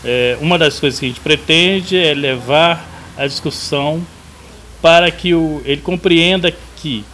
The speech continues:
não é possível fazer essa luta que é intimamente ligada questões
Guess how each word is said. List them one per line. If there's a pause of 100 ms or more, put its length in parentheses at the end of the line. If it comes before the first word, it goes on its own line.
(260)
não
é
possível
fazer
essa
luta
que
é
intimamente
ligada (440)
questões